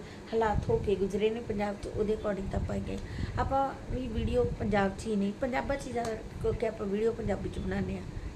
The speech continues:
ਠੀਕ ਹੈ ਕਿ ਨਹੀਂ? ਪੰਜਾਬੀਅਤ ਤੇ ਪੰਜਾਬ ਪਰ ਹਮੇਸ਼ਾ ਜ਼ਿੰਦਾ ਰਵੇ। ਤੇ ਲੋਕਾਂ ਦੀ ਜਿਹੜੇ ਬੁਰੀ ਨਜ਼ਰ ਰੱਖਦੇ ਆ, ਉਹਨਾਂ ਨੂੰ ਵੀ ਪਰਮਾਤਮਾ ਦੇਖਣ ਵਾਲਾ।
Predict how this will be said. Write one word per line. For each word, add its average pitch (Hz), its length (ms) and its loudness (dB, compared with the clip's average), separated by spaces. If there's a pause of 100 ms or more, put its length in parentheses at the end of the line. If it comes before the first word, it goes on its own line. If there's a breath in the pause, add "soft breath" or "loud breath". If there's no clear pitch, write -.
(100)
ਠੀਕ - 160 -6
ਹੈ 226 60 0
ਕਿ 226 120 -4
ਨਹੀਂ? 226 100 -4 (640 loud breath)
ਪੰਜਾਬੀਅਤ 233 920 0 (280)
ਤੇ - 60 -6 (100)
ਪੰਜਾਬ 214 640 2 (340)
ਪਰ 208 60 0
ਹਮੇਸ਼ਾ 214 640 0
ਜ਼ਿੰਦਾ 185 340 0
ਰਵੇ। 196 300 -2 (460 loud breath)
ਤੇ 220 260 8
ਲੋਕਾਂ 226 380 0
ਦੀ 220 100 0
ਜਿਹੜੇ 220 260 4
ਬੁਰੀ 208 340 4
ਨਜ਼ਰ 202 300 4
ਰੱਖਦੇ 202 400 4
ਆ, - 180 2
ਉਹਨਾਂ 233 220 2
ਨੂੰ 240 120 -2
ਵੀ 226 100 0
ਪਰਮਾਤਮਾ 202 540 0
ਦੇਖਣ 190 340 -2
ਵਾਲਾ। 180 220 -4